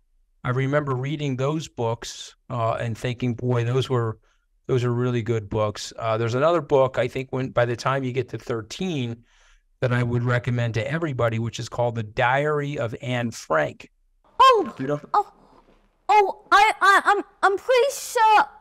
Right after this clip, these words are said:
Speaker 2: uh, because in school we're learning about World War Two, and isn't Anne Frank the person who hid herself from the, from the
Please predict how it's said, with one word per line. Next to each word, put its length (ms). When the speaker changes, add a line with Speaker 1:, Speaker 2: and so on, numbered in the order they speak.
Speaker 2:
uh, 100
because 480
in 220
school 480
we're 120
learning 360
about 320
World 320
War 180
Two, 680
and 160
isn't 320
Anne 240
Frank 400
the 100
person 420
who 160
hid 380
herself 880
from 360
the, 280
from 320
the 360